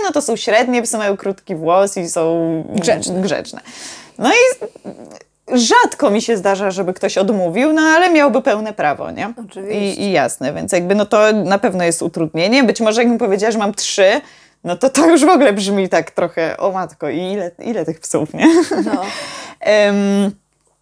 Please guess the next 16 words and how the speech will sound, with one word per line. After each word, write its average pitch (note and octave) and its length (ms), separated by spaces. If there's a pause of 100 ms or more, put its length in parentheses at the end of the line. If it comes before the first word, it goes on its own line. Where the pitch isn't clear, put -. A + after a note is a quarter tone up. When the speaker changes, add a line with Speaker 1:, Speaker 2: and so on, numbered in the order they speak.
Speaker 1:
no C#4+ 160
i D#4 80
to, E4 140
co E4+ 200
też C#4 260
trzeba C4+ 280
mieć B3+ 180
na C4+ 120
uwadze, A3 400
no C4+ 100
to D4 120
to, C4+ 140
że C#4 80
na C4+ 100
przykład, A#3+ 520
y, A#3 260